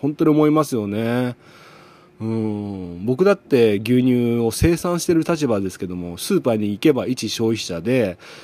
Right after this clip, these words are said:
ぱ牛乳のコーナー、乳製品のコーナーとか見ると、やっぱ昔に比べればね、当然値上がりしてますから、ちょっとと、手が伸びづらいっていうのはね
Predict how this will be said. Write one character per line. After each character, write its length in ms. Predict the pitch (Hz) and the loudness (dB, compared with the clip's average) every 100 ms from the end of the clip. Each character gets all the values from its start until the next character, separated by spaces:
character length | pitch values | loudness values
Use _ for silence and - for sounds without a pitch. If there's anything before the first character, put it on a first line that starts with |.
| - - | -20 -12
ぱ 60 | 104 | -6
牛 200 | 107 135 | 0 4
乳 120 | 135 | 4
の 120 | 139 | 4
コ 200 | 135 147 | 4 4
ー 20 | 127 | 2
ナ 100 | 101 | 2
ー、 60 | |
乳 140 | 117 131 | -2 0
製 120 | 147 | 0
品 120 | 127 | -2
の 100 | 104 | -2
コ 160 | - 143 | 2 2
ー 20 | |
ナ 120 | 120 | 2
ー 20 | |
と 100 | 98 | -2
か 100 | 104 | -4
見 120 | 110 175 | 2 4
る 120 | 160 | 4
と、 440 | 202 190 120 87 - | 6 6 6 0 -4
や 60 | 165 | 0
っ 20 | |
ぱ 60 | |
昔 340 | 127 131 147 147 | 2 2 2 0
に 80 | 139 | 2
比 100 | 139 | 4
べ 220 | 139 139 | 6 6
れ 80 | 117 | 4
ば 120 | 92 | -2
ね、 140 | 123 | -6
当 140 | - 123 | -2 0
然 160 | 117 110 | 0 0
値 80 | |
上 140 | 113 117 | 0 2
が 100 | 113 | 0
り 100 | 107 | -2
し 80 | - | -2
て 100 | 113 | -2
ま 140 | 120 | 0
す 100 | - | -2
か 100 | 98 | -4
ら、 240 | 87 80 - - - - - - _ 240 214 | -4 -6 -10 -20 -20 -20 -20 -20 _ -6 4
ち 60 | |
ょ 40 | 196 | 4
っ 40 | |
と 100 | 143 | 4
と、 140 | 135 | -2
手 160 | 147 156 | 2 2
が 120 | 131 | 0
伸 100 | 120 | -6
び 120 | 123 | -8
づ 140 | 120 131 | -4 2
ら 100 | 139 | 2
い 40 | |
っ 40 | 113 | 2
て 200 | - 104 | -4 -8
い 60 | |
う 40 | 95 | -6
の 120 | 87 | -6
は 80 | 95 | -2
ね 280 | 135 143 | -2 -2